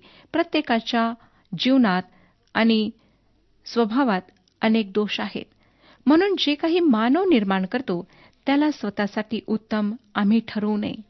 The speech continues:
ह्या प्रचारकाचा उद्देश हाच आहे की देवाचे वचन आपणापर्यंत पोहोचावे, जेणेकरून आपण जिवंत ख्रिस्ताला पाहावे. जर पवित्र आत्मा माझ्या सेवेला तुम्हाला ख्रिस्ताकडे आणण्याकरिता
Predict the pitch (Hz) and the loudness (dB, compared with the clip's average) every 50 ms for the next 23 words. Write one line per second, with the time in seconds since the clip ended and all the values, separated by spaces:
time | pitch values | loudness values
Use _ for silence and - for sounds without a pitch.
0 | _ _ _ _ _ _ _ _ _ _ _ _ _ _ _ _ _ - 302 311 | _ _ _ _ _ _ _ _ _ _ _ _ _ _ _ _ _ 0 0 0
1 | 311 - 320 311 - - 349 349 359 359 - 277 262 - - - - - 208 180 | 2 2 0 0 0 0 -2 -2 -2 -4 -4 -6 -6 -4 -6 -8 -6 -6 -6 -4
2 | 185 220 208 214 - - 269 311 330 - 220 190 160 185 196 214 240 - _ _ | -4 -4 -4 -4 -6 -4 -4 -4 -4 -2 -4 -4 -2 -2 -4 -4 -6 -8 _ _
3 | - _ _ - - 226 190 - 254 277 277 285 285 277 277 - 240 214 220 220 | -20 _ _ -4 -2 -2 0 0 0 2 2 2 0 -2 -2 -2 -2 -2 -2 -4
4 | - - 233 220 214 - _ - - 202 - - 214 208 202 - 208 214 220 220 | -2 -2 -2 -2 -4 -6 _ -6 -6 -6 -4 -4 -4 -4 -4 -4 -4 -2 -2 -2
5 | 226 - - - 196 196 196 - - 208 196 - - - - _ _ _ _ - | -4 -6 -6 -4 -4 -4 -4 -4 -4 -6 -6 -6 -10 -12 -14 _ _ _ _ -12
6 | 175 - - 208 190 185 180 - 262 277 240 196 170 165 - _ _ _ _ _ | -6 -4 -2 0 0 -2 -2 -2 0 0 0 0 -2 -4 -8 _ _ _ _ _
7 | _ _ - 240 262 - 302 294 277 247 - 320 330 415 440 427 - 262 240 - | _ _ -4 -4 -2 0 2 4 4 4 2 2 0 0 0 0 0 -2 -2 -2
8 | 214 190 - - 202 190 190 185 - 196 196 202 - - - - - _ _ _ | -4 -6 -6 -6 -6 -6 -6 -6 -6 -6 -8 -6 -8 -10 -12 -14 -16 _ _ _
9 | _ _ _ _ _ _ _ _ - - 302 302 311 - 311 311 349 339 - - | _ _ _ _ _ _ _ _ -2 0 0 2 2 2 2 2 2 0 0 0
10 | 311 294 294 - - 277 285 285 294 302 - _ _ _ _ _ - 202 226 247 | 0 0 0 0 0 0 0 0 0 -4 -8 _ _ _ _ _ -2 0 2 2
11 | 262 262 - 285 262 240 - - 220 208 196 247 269 254 185 175 190 - _ _ | 2 0 0 -2 -2 -2 -2 0 0 0 2 2 2 2 0 -2 -4 -8 _ _
12 | _ _ _ _ _ _ _ _ _ _ _ - 277 269 277 320 330 330 330 - | _ _ _ _ _ _ _ _ _ _ _ 2 4 4 4 4 2 0 0 0
13 | 269 277 262 - - 285 - 285 277 269 - 214 214 220 220 226 220 - 220 226 | 0 -2 0 -2 -4 -6 -2 -2 -4 -2 0 0 0 0 0 0 -2 -2 -4 -4
14 | - - 170 | -2 -2 -4